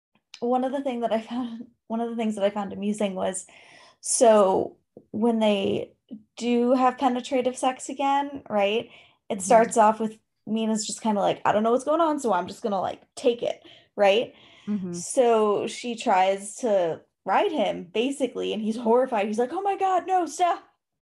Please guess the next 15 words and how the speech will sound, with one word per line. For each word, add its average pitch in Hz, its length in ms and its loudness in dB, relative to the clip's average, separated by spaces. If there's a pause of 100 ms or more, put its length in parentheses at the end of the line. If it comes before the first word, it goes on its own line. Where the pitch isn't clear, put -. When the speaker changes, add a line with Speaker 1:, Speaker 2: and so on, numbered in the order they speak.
(260)
Speaker 1:
I'm 185 140 -6
Speaker 2:
Mm-hmm. 196 180 -2
Speaker 1:
gonna 285 180 -2
hurt 302 340 -2
you." 269 240 0 (960)
It 285 120 -8
was 285 240 -8
just 214 280 -10
sweet. - 480 -10
And 220 140 -14
she - 160 -10
Speaker 2:
It 202 40 -4
Speaker 1:
was - 140 -8
like, - 80 -10 (260)
Speaker 2:
was. - 260 -20